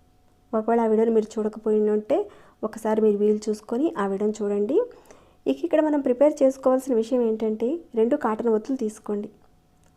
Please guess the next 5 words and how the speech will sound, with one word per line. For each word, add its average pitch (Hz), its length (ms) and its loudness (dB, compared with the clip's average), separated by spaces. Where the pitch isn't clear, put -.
ఆ 220 120 0
ఒత్తులకు 220 680 -2
చక్కగా 233 480 -2
కాటుకను 247 420 -2
పట్టించండి. 220 680 -8